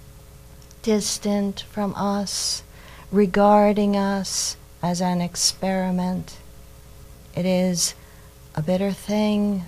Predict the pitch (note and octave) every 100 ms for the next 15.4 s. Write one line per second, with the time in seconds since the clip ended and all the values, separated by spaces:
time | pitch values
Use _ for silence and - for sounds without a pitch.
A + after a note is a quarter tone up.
0 | - G3 F3+ G3 F#3+ F#3+ F#3+ F3+ - -
1 | - F3 F3+ D#3+ - - F#3+ F#3+ G3 F#3+
2 | F#3+ F#3 F#3 - F3+ F3+ F3+ F3+ F#3 F#3
3 | F3+ - - - - - - - - -
4 | - D#3 D3+ F3 F#3 F#3+ - F#3+ F#3 F3+
5 | F3+ F3+ - - - - - - - -
6 | - - - - - - - F3+ F#3 F#3+
7 | G3 - - G3 F#3+ F#3+ G3 F#3+ F#3+ -
8 | - - - - - - - - - G#3
9 | G#3 G#3 G#3 G#3 - - G#3 G#3 G#3 G3+
10 | G3+ G3 F#3+ - G3 G3 - F#3 F#3 F3
11 | - - - - - - - - - -
12 | A3 A3 - A3 - - G#3+ G#3+ G#3+ G#3
13 | G#3+ G3 G#3 G3+ G3+ G3+ G3 F#3+ - -
14 | - F#3 - G3 F3+ F#3+ F#3 - - G3
15 | F#3+ F#3 F#3